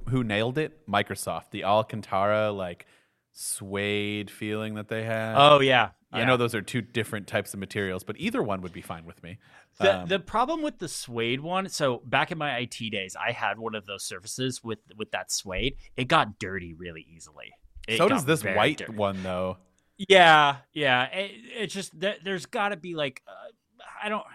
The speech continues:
Speaker 2: I almost don't wanna say make it aluminum or something, like, but what
Speaker 1: Ooh.
Speaker 2: they could do is they could move the smart connector to the bottom like it used to be and do the old school S-, Surface Pro style thing where it docks and, like, it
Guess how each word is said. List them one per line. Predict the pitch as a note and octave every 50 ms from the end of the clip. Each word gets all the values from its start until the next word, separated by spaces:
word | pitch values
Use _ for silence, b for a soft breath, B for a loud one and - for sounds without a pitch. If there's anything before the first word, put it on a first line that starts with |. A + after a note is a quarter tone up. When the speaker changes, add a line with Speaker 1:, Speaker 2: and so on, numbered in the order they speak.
| - - -
Speaker 2:
I | G#3+ G3+ G3+
almost | G3 G#3+ A#3 A#3 G#3+ - - -
don't | G3 F3+ - -
wanna | D3+ D#3 D3+ D3+ D#3
say | D3 - D3+ C#3 C#3+
make | C3+ B2+ A#2+ A#2+ B2+ - D#3+
it | D3+ A#2+ - _ - _ _ - -
aluminum | D3 C3+ B2 B2 C3 B2+ B2 C#3 C#3+ D3 D3 D3+
or | E3 D3+
something, | - E3+ E3 D3 F#3 F3+ E3+ F3 F3 D3+ C3 C3+
like, | D3 B2+ A#2+ G#2+ - B B B B B B B -
but | D3 D3+ B2+
what | C3+ D3+ -
Speaker 1:
Ooh. | -
Speaker 2:
they | D#3 C3
could | - - D#3+ D3+ D#3 C#3
do | B2 E3 F3 F3+ G3 G#3+ G#3+ F#3 - -
is | D3+ C#3+ C3+ C3 A#2+ A2 - b b b b
they | - C3 B2+
could | B2+ - - - D#3 D3+ D#3 D3+ D3 -
move | D#3 C3+ C3+ C#3+ D#3+ F3 F#3 E3+ - - -
the | B2+ -
smart | - - - C#3+ C#3+ B2+ - -
connector | - D3+ D3+ D3 C#3+ - E3+ -
to | - C#3+ A#2+
the | A#2
bottom | A2 - G#2 F#2+ G2 G2 G2 G2
like | F#2+ F#2+ -
it | G#2+ D#2+
used | F2 A2+ A2+ A2+ - -
to | G2+
be | E2+ F2+ F2 E2+ E2+ B B B B B B
and | - C#3 B2+
do | B2 C#3 D3
the | C#3 C#3 C#3 -
old | - B2+ B2 C3+ C3+ C3
school | - - - D#3 C#3+ B2+
S-, | - -
Surface | - - - - - - D3 B2+ B2 - A#2+ -
Pro | - - - A#2+ A2+ A#2+
style | - - - A#2 A2+ A2+ G#2
thing | - - A#2 G#2+ A2 B2 C3 C3
where | A#2+ A2 G2+ E2
it | E2 A2 G#2 G#2+ _ -
docks | - A2 F2 G#2 B2 - - - - -
and, | - C3 A#2 G#2+ G#2 G2+
like, | G#2+ G#2 G2
it | A#2+ G#2+